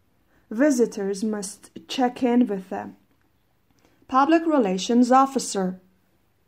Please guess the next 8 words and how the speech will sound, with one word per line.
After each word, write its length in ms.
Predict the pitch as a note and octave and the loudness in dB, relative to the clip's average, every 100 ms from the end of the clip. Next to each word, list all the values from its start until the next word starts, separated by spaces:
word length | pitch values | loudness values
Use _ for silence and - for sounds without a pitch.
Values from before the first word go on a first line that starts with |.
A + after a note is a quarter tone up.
| _ _ _ _ _ _ _ _ _ _ _ _ _ - | _ _ _ _ _ _ _ _ _ _ _ _ _ 2
Gives 260 | C4 B3+ | 2 6
information 720 | C#4+ C4+ C#4 C#4 D4+ D4 G3+ | 6 6 6 6 4 -2 -6
about 300 | G3 G#3+ - | -4 -2 -2
the 80 | A#3+ | -2
company 560 | A#3+ B3+ C4 B3+ G3+ G#3+ | -2 0 0 -2 -4 -6
to 140 | G#3+ | -4
the 120 | A3 B3 | 2 8
media. 560 | C4+ C4 A#3 G3 G#3 | 8 8 4 -6 -10